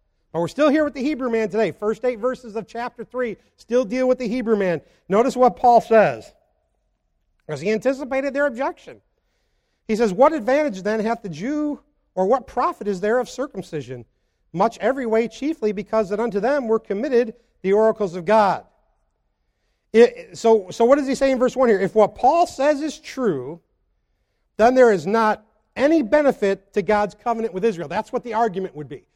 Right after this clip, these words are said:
The argument would be, "Well, if what you say is right, Paul, then what benefit is there to us being a Jew?" That's their argument. So Paul answers that argument. What does he say?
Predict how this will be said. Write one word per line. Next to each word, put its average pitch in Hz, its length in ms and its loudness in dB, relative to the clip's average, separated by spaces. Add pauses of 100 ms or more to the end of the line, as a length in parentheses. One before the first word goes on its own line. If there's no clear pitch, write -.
(140)
The 190 120 -2
argument 233 320 -2
would 220 60 0
be, 220 60 0
"Well, 208 380 0
if 175 140 -4
what 226 160 2
you 240 100 0
say 254 160 -2
is 226 140 -2
right, 285 260 -8
Paul, 226 400 0 (140)
then 226 180 0
what 240 320 0
benefit 285 380 -4
is 247 160 -4
there 269 220 -2
to 247 120 -12
us 269 320 -4 (300)
being 277 200 -2
a 311 60 -4
Jew?" 311 500 -2 (1300)
That's 170 240 -12
their 196 120 -4
argument. 196 600 -4 (320)
So - 180 -4
Paul 226 300 4
answers 269 280 -4
that 190 140 -2
argument. 160 320 -4
What 175 100 0
does 185 120 -4
he 185 80 -8
say? 220 400 -2